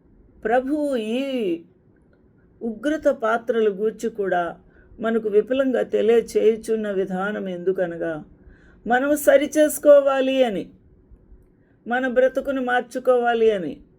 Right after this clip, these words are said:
మనము దేవుని యొక్క ఉగ్రతను కొని తెచ్చుకోకూడదు అని,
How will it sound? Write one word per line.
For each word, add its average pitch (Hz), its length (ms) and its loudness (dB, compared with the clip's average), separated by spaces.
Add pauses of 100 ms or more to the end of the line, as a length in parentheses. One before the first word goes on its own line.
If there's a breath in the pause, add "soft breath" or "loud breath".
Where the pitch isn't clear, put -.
(1080 soft breath)
మనము 262 360 0
దేవుని 262 480 4
యొక్క 254 400 -2
ఉగ్రతను 226 600 -6
కొని 220 280 -4
తెచ్చుకోకూడదు 202 1040 -4
అని, 190 280 -4